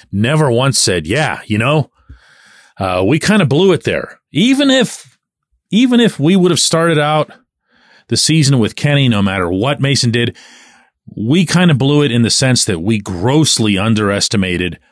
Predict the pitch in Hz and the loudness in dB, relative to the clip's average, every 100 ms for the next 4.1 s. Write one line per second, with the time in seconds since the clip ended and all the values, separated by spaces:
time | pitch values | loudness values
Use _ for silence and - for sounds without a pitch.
0 | _ 101 101 87 123 98 - 185 220 131 | _ -4 -4 -2 -4 -4 -4 0 0 0
1 | 95 82 60 - - 113 110 104 127 160 | -2 -4 -6 -12 -6 -4 -2 -2 -2 -2
2 | 135 107 - 98 95 - 104 - 95 - | -2 -2 -4 -4 -4 -2 -4 -6 -6 -6
3 | 95 82 - 78 87 - 90 82 - 80 | -4 -6 -6 -8 -10 -8 -8 -8 -10 -12
4 | - | -14